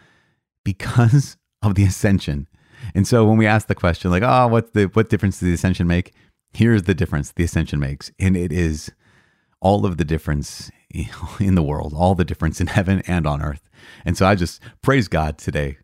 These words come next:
for this reality of the ascension. <laughs> Praise God today for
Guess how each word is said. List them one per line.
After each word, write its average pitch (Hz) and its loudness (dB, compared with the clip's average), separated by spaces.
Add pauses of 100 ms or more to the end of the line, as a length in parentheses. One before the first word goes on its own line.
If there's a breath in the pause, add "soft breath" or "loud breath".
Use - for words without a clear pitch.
(140)
for 87 0
this 80 -2
reality 98 2
of 80 0
the 82 2
ascension. 80 0
<laughs> - 0
Praise 120 -2
God 92 -4
today 82 -2 (380 loud breath)
for 85 -2